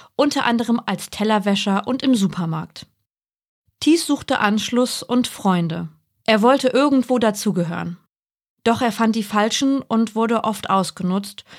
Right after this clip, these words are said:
was durch sein Wesen, wie André schon sagte, sehr leicht war. Seinen vermeintlichen FreundInnen lieh er immer wieder Geld, mehr als er selbst überhaupt verdiente.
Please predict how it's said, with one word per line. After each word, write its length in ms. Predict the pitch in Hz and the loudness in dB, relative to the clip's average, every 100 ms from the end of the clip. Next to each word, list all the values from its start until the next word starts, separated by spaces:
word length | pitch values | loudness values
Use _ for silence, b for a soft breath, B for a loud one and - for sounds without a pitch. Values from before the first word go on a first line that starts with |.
| B B | B B
was 200 | 208 214 | -4 0
durch 200 | 226 214 | 0 2
sein 260 | 220 208 | 2 2
Wesen, 580 | 190 226 220 196 202 214 | 4 2 2 2 2 0
wie 140 | 196 190 | -4 -2
André 240 | 185 180 | -2 -2
schon 160 | - 180 | -2 -2
sagte, 480 | 180 180 - 196 208 B B B | -2 -4 -2 -2 -2 B B B
sehr 400 | 170 170 185 196 | -6 0 4 4
leicht 420 | 185 180 180 - | 2 0 -2 -6
war. 260 | 160 147 151 _ _ _ _ _ | -10 -12 -12 _ _ _ _ _
Seinen 540 | - 208 220 233 233 | -2 2 2 2 0
vermeintlichen 640 | - 233 208 214 247 233 208 | -2 2 4 4 2 0 -2
FreundInnen 800 | - 226 240 - 190 208 226 - | -2 2 2 2 2 4 2 0
lieh 220 | 202 220 | -2 0
er 200 | 220 208 | 0 0
immer 240 | 220 233 208 | 2 2 2
wieder 200 | 208 190 | 2 0
Geld, 440 | 190 180 190 202 B B B | 0 2 0 0 B B B
mehr 240 | 208 226 233 | 4 4 4
als 160 | 220 | 0
er 100 | 214 | -2
selbst 380 | 180 214 240 - | 0 2 0 0
überhaupt 320 | 208 180 185 | -2 0 -2
verdiente. 680 | - 175 185 196 - 165 160 | -4 -2 4 2 2 -6 -12